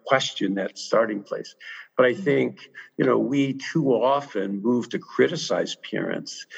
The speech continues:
Speaker 1: and don't under-, seek to really understand them and start from the most important place, which is your love for the child. And I know you wanna do all you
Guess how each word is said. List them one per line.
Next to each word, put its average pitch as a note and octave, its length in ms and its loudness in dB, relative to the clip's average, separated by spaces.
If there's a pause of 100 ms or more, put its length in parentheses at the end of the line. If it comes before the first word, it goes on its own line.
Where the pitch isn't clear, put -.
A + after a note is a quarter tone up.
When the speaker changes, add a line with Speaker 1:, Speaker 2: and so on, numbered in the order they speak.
(320)
Speaker 1:
and A2+ 520 2
don't C3 400 4
under-, A#2 320 2
seek - 600 0
to - 180 2
really B2 460 2
understand G#2 840 0
them A2+ 520 0 (280)
and B2 120 4
start E3 400 2
from D#3 220 0
the C3 60 2
most A#2 340 0
important B2+ 640 -2
place, F2 480 -2 (320)
which B2+ 200 2
is G#2+ 160 0
your G#2+ 140 2
love A2 360 4
for - 160 -6
the - 120 -6
child. - 340 -6 (500)
And A#2+ 160 2
I B2+ 220 2
know B2 340 2
you A#2 200 -2
wanna A2 220 0
do G2+ 220 0
all G2 200 2
you - 100 -12